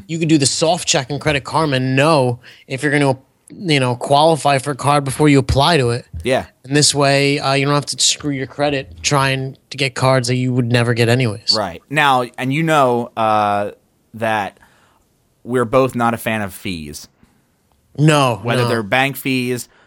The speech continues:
Speaker 2: or credit card fees, because there's a lot of credit cards out there, a lot, uh, that you need to pay, uh, an annual fee just to have it. Like, it's like a membership.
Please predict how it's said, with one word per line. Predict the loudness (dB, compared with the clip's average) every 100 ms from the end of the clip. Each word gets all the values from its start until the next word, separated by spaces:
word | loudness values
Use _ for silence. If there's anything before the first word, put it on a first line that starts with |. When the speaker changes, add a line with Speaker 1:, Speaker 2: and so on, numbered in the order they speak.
| _
Speaker 2:
or | -8 -8
credit | 0 0 0
card | -2 -6 -6
fees, | -10 -10 -10 -12
because | -12 -4 -4 -4
there's | -6
a | -6
lot | -2 0 0
of | 0
credit | 0 0
cards | 0 0 0
out | -2 -4 -2
there, | -2 -2 -4 _ _ _ -14
a | -10
lot, | 0 2 2 0 _ _ _ _ _ _ _ _ -4
uh, | -2 0 0 -2 -6
that | -6 -4 -6 -10 _ _ _ _ _ -12
you | -6 -4
need | -2 -4
to | -6
pay, | -4 -2 0 -2 -6 -8
uh, | -6 -6 -6
an | -8
annual | -4 -4 -2 -4
fee | -4 -6 -4
just | -4
to | -4
have | -2 -2 -2
it. | -6 _ -12
Like, | -6 -6 -6
it's | -8
like | -6
a |
membership. | -4 -4 -4 -4 -6